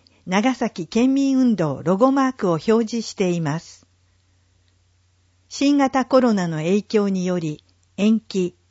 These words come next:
中止、内容変更になる場合があります。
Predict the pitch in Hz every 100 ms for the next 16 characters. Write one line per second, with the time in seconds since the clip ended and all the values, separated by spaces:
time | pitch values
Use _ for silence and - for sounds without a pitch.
0 | _ - 220 208 - 190 170 - _ _
1 | _ _ 226 269 277 285 262 277 277 -
2 | 262 247 247 247 233 196 175 180 170 147
3 | 151 143 135 156 -